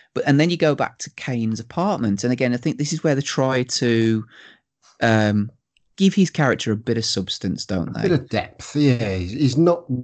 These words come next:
Speaker 2: what you think he is. He's got a quite a luxurious pad for a cop.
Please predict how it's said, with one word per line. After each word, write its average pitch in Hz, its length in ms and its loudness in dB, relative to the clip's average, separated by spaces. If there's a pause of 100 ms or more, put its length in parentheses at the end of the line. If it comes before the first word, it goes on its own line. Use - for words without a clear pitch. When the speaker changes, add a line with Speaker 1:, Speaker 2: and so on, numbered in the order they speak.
(100)
Speaker 2:
what 147 220 -4
you 131 60 2
think 110 280 0
he 87 220 -4
is. 82 80 -4
He's 95 160 -2
got 131 140 2 (140)
a - 80 -14 (460)
quite 190 300 2
a 151 40 8
luxurious 127 680 4
pad 98 380 -4 (200)
for - 180 -10
a 82 40 -8
cop. - 500 -8